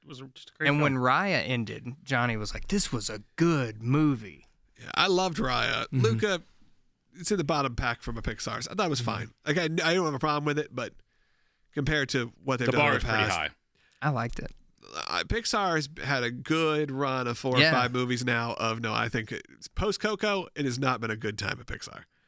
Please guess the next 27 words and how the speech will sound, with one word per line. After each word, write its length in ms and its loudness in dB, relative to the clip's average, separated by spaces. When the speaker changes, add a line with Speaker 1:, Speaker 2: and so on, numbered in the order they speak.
Speaker 3:
I 80 0
mean, 120 4
the 60 0
movies 220 2
have 120 0
been 140 -2
fine. 500 -6
Nothing 280 2
has 140 0
been 280 -4
egregious 640 2
or 160 -2
horrible. 540 -8
Speaker 1:
But 100 2
a 20 4
lot 200 6
of 80 0
them 80 2
have 80 2
all 140 2
been 200 0
made 380 4
in 280 -2
this 240 2
weird 320 -2
time. 380 -4
They've, 180 -4